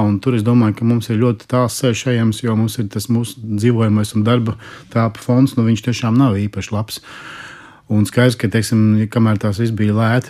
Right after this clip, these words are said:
mēs varējām tur gan padzesēt, gan pasildīt, eh, bez īpašām izmaksām. Tas bija viens stāsts, un tagad, protams, ir savādāk. Un tas, uz ko droši vien ir jāgatavojās,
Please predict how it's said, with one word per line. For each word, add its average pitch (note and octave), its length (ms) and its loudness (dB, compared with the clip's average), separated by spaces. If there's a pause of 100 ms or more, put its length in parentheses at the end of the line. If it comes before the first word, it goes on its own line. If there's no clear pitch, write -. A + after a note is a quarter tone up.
mēs G#2 160 -2
varējām G#2 320 0
tur G2+ 160 -6
gan G#2 160 0
padzesēt, G#2 480 -2
gan G#2 140 -2 (180)
pasildīt, G#2 640 -4
eh, G2+ 320 0
bez G#2 240 -2
īpašām G#2+ 400 -2
izmaksām. A2+ 420 -2
Tas G2+ 140 -8
bija G2+ 160 -4
viens B2 220 0
stāsts, B2+ 260 -6
un - 80 -18
tagad, A2 160 -4
protams, A2 400 -4
ir G2 80 -6
savādāk. G2 560 0
Un G#2 100 2
tas, - 220 -4
uz B2+ 180 -4
ko B2 140 2
droši A2 220 0
vien A2 100 2
ir C3 60 2
jāgatavojās, G#2 720 -2